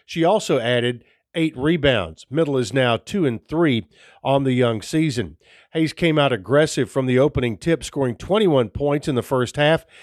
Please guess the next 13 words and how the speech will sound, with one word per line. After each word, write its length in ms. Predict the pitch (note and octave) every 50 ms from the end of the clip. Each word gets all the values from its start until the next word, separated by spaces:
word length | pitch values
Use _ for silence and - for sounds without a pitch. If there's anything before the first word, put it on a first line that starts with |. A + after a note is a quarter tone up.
| - - - _ -
as 160 | C#3+ C3 G#2+
the 80 | A2+
Lady 260 | A2+ A#2+ C#3+ D3+ C3+ A#2+
Raiders 360 | A#2+ C3+ C#3+ B2+ A#2+ G#2+ A#2
opened 340 | B2 D3+ D3+ - C#3+ B2+ C3
up 160 | C#3 C3+ C3
as 140 | A2+ F#2+ G#2
much 260 | A#2+ C3 C#3 - -
as 80 | A2
a 60 | G#2+ G#2
fourteen 640 | - _ - F3+ G3 - C#3 - - F3 E3 D#3 C#3+
point 420 | - - - E3+ D3+ C3+ B2 G2+
lead. 360 | A2 B2 F3 F#3+ D#3 C3 A#2